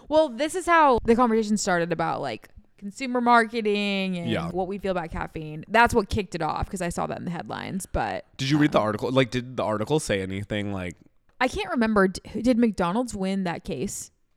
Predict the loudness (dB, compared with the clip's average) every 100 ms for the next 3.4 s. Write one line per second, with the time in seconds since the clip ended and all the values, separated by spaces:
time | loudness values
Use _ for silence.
0 | _ _ _ -20 -10 -8 -6 -8 -8 -6
1 | -4 -6 -2 -2 0 -2 -6 -8 -6 -4
2 | -4 -2 -4 -6 -12 -12 -6 -4 -2 -4
3 | -4 -4 -8